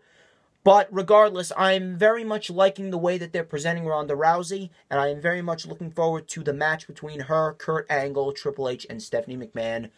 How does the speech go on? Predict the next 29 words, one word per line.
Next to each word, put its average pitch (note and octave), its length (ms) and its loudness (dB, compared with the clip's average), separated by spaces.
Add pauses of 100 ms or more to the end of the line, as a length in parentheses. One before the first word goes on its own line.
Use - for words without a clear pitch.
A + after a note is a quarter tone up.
(260)
come B2+ 360 -4 (160)
April A2+ 540 -4
eighth. - 420 -10 (2750)
On G#3 160 2
the G#3+ 60 -8
SmackDown A3+ 580 2
Live, G#3+ 380 4
it B3 60 -12
was D#4 120 -6
actually, G#3 560 0
um, D3+ 540 -2 (180)
a E3 60 -6
better F#3+ 260 2
show F3 300 0
than D#3+ 120 -2
I D3+ 100 -4
thought D#3+ 220 2
it D3 60 -4
was C#3 120 -10
going B2 260 -4
to G2 40 -10
be. E2+ 220 -10 (540)
Cena, B3 560 0
uh, F3 340 2
Cena A3+ 260 -8
started G#3 360 0
off G3 160 0
the E3+ 80 -10
show. D#3+ 460 2